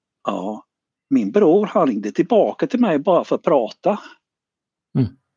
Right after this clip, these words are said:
Speaker 1: Alltså att bara, liksom, man vill bara umgås på, på ett naturligt sätt. Tidigare man har haft den här nödvändiga kommunikationen,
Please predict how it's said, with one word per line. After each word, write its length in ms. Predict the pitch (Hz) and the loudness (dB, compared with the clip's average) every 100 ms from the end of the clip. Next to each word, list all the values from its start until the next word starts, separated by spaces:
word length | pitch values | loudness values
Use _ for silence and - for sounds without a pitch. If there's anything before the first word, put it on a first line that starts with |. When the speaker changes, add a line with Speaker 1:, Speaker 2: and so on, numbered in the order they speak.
| _ _ - | _ _ -4
Speaker 1:
Alltså 200 | 165 170 | -2 0
att 100 | 156 | -2
bara, 240 | 160 170 139 | 2 2 2
liksom, 580 | 147 - 147 147 147 156 - | 0 0 0 0 -4 -10 -14
man 180 | 180 175 | -6 -2
vill 120 | 175 | -2
bara 200 | 175 156 | 0 0
umgås 760 | 170 160 117 120 190 - - - - _ | 2 0 0 0 -2 -6 -10 -12 -14 _
på, 140 | 180 147 - - | -2 -2 -12 -4
på 100 | 180 | -2
ett 100 | 160 | 0
naturligt 360 | 160 - 135 135 | -2 0 0 2
sätt. 260 | 143 - | -2 -4
Tidigare 380 | - 180 131 139 | -4 0 2 0
man 140 | 170 180 | 0 0
har 100 | 160 | 0
haft 160 | 156 | 0
den 120 | 151 | -2
här 120 | 147 131 | 0 2
nödvändiga 600 | 151 120 117 104 113 135 | 2 2 0 -2 0 0
kommunikationen, 960 | - 170 175 175 - 127 113 113 110 | 0 -2 0 -2 0 0 0 0 -2